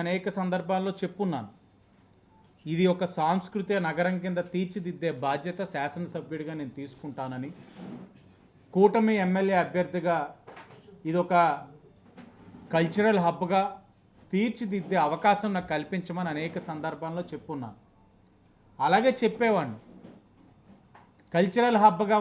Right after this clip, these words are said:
ఉండవలసిన రాజమహేంద్రవరం వైఎస్ఆర్సీపీ అధికారంలో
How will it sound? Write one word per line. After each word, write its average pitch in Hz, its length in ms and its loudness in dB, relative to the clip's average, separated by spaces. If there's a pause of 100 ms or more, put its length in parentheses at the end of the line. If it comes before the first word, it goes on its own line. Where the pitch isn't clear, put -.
ఉండవలసిన 190 440 0 (120)
రాజమహేంద్రవరం 180 920 2 (920)
వైఎస్ఆర్సీపీ 214 840 2 (140)
అధికారంలో 185 480 0